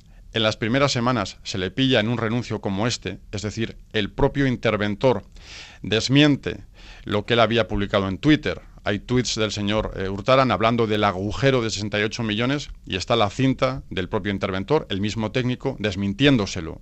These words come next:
en la Comisión de Hacienda. Lo que sucede en el ayuntamiento, digo por ir en positivo, lo que sucede en el ayuntamiento de Vitoria es que una de las sociedades públicas, la Sociedad del Transporte, Tuvisa, tiene un déficit de seis coma ocho millones de euros.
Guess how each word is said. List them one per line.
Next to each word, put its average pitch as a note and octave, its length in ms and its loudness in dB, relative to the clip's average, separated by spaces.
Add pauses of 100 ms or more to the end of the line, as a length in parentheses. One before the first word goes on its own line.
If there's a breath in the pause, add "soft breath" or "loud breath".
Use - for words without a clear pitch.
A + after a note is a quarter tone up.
en G2 80 -4
la F2+ 100 0
Comisión F#2+ 360 -6
de F#2+ 80 -2
Hacienda. E2+ 380 -8 (720 loud breath)
Lo - 140 -2
que A#2 80 -4
sucede B2+ 320 2
en F3+ 60 6
el E3 80 8
ayuntamiento, A#2+ 560 4
digo A2 220 0
por G2+ 140 -2
ir G#2+ 100 0
en G#2 100 0
positivo, G2+ 560 -4 (420 loud breath)
lo - 120 -4
que G#2+ 100 -8
sucede A2+ 280 2
en D#3+ 60 6
el D#3+ 80 6
ayuntamiento C3 540 2
de A#2+ 80 2
Vitoria B2 480 0 (260)
es A2+ 160 -2
que C3+ 260 2
una C#3 240 6
de A2 80 4
las G2 160 2
sociedades G2+ 460 0
públicas, C#3+ 640 -2
la F2+ 120 -2
Sociedad F#2 320 -4
del F#2+ 140 0
Transporte, C3 720 0 (160)
Tuvisa, B2+ 540 0 (420 loud breath)
tiene C#3 240 6
un B2 100 2
déficit B2+ 380 0
de G#2 120 -4
seis A2+ 200 -4
coma G2 240 0
ocho F#2+ 220 -4
millones F2 380 -4
de G2+ 100 0
euros. B2 400 -2